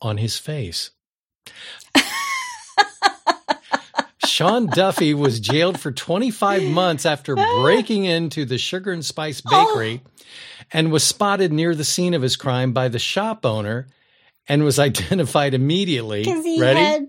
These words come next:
Speaker 2: yeah.
Speaker 1: Because he still had crumbs on his face.
Speaker 2: He still, he had, like,
Speaker 1: <laughs>
Speaker 2: icing.
Speaker 1: Yep.
Speaker 2: He had glaze on his face.
Speaker 1: Yeah, now one could call that circumstantial evidence, but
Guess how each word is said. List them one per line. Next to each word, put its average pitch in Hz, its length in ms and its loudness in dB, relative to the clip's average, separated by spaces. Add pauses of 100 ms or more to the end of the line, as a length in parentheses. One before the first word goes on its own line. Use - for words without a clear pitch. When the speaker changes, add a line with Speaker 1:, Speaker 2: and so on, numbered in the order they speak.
(120)
Speaker 2:
yeah. 320 440 4
Speaker 1:
Because 135 360 2
he 135 100 0
still 139 280 0
had 131 220 0
crumbs 113 380 0
on 98 140 -4
his 92 140 -8
face. 92 260 -8
Speaker 2:
He 453 240 0
still, 339 280 -4
he 330 240 -2
had, 330 200 2
like, 294 500 0
Speaker 1:
<laughs> - 60 -16
Speaker 2:
icing. 247 1000 0
Speaker 1:
Yep. 135 340 0
Speaker 2:
He 302 60 4
had 294 200 4
glaze 294 680 6
on 254 240 6
his 254 280 2
face. 254 680 0
Speaker 1:
Yeah, 131 260 2
now 139 180 4
one 185 220 2
could 135 200 -4
call 147 280 0
that 127 240 0
circumstantial 139 840 -6
evidence, 131 420 -2
but 139 260 -2